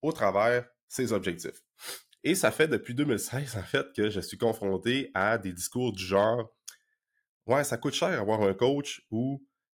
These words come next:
euh, « Ouais, je pensais pas que c'était autant cher que ça » ou même, euh, « Ça a pas de bon sens payer ça par mois pour avoir juste des programmes d'entraînement. »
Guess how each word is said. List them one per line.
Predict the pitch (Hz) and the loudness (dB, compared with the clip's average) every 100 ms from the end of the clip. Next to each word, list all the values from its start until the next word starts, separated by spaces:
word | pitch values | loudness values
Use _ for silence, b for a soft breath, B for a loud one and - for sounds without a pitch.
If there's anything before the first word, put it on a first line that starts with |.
| - | -6
euh, « | 92 87 87 | -2 -2 0
Ouais, | 104 131 | 2 2
je | - | 0
pensais | 104 98 107 | -4 -2 -2
pas | - | -2
que | - | -4
c'était | 98 92 120 120 - | -6 -2 -2 -2 -8
autant | 127 143 139 110 95 | -6 -6 -2 0 0
cher | 120 123 | -2 -2
que | 120 | -4
ça » | 90 117 143 165 b b _ _ | -4 -2 -2 -6 b b _ _
ou | 98 101 98 | -8 -4 -2
même, | 95 117 139 107 | 0 2 2 -2
euh, « | 90 87 | -2 -4
Ça | 101 | -6
a | |
pas | 131 | -4
de | 117 | 0
bon | 95 | 0
sens | 87 110 | 0 -2
payer | 92 87 85 | -2 -6 -6
ça | - | -4
par | 104 90 | -2 -4
mois | 87 92 104 104 | -2 -2 -2 -4
pour | 92 95 95 95 | -2 0 0 -4
avoir | 92 87 90 98 | -8 0 2 4
juste | 90 101 98 | 2 -2 -2
des | 85 | -4
programmes | - 90 92 87 | -2 0 0 0
d'entraînement. » | 82 78 78 | -2 -4 -8